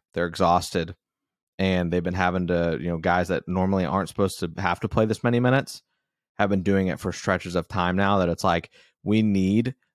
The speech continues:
more than ever to get guys back. The urgency has to be there for this training staff, for the, for the front office.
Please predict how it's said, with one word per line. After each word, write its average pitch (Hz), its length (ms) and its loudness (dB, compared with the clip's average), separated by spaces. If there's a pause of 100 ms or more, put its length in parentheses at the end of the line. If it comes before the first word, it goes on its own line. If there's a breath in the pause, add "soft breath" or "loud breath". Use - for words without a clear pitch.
more 98 260 2
than 95 140 2
ever 95 260 4
to 101 140 -2
get 87 240 -2
guys 87 320 2
back. 85 400 -2
The 80 140 -4
urgency 90 500 -4
has 90 420 -4
to 98 80 -4
be 85 200 -4
there 90 180 0
for 92 100 -8
this 87 140 -4
training 90 320 -6
staff, 87 260 -4
for 82 80 -4
the, 82 80 -2
for 92 160 -6
the 90 80 -2
front 87 240 -4
office. 101 460 0